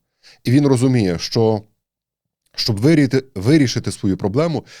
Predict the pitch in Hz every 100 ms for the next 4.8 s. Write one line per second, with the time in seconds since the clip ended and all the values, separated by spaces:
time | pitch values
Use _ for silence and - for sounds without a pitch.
0 | - 110 147 - 123 131 107 95 101 101
1 | 87 - 123 120 107 135 156 156 110 87
2 | 101 131 - 92 - 123 123 110 - _
3 | - - 87 78 - _ _ _ _ _
4 | - 127 110 104 98 117 80 -